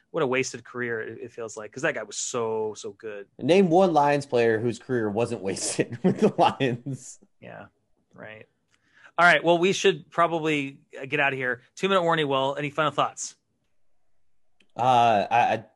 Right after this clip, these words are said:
Speaker 2: I, I think I've, I think I've gotten them all out tonight. I don't, I don't
Speaker 1: Right.
Speaker 2: have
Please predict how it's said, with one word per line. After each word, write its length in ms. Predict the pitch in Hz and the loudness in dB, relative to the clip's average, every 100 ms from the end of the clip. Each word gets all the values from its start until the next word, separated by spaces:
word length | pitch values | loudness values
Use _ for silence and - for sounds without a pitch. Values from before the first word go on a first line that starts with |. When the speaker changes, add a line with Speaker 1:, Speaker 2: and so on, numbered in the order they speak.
| - | -8
Speaker 2:
I, 180 | 110 | -4
I 40 | 98 | -6
think 200 | - 165 | -6 -4
I've, 140 | 175 | -4
I 60 | 95 | -4
think 160 | 110 147 | -6 -6
I've 100 | 127 | 0
gotten 180 | 131 | 0
them 120 | 123 127 | 0 0
all 120 | 131 | 2
out 180 | 110 226 | 0 -2
tonight. 340 | 117 82 65 _ _ _ _ _ - | -6 -12 -12 _ _ _ _ _ -10
I 100 | 107 | -6
don't, 140 | 127 | -4
I 60 | 120 | -6
don't 100 | 120 | -6
Speaker 1:
Right. 100 | 139 | -2
Speaker 2:
have 260 | 143 135 | -2 -2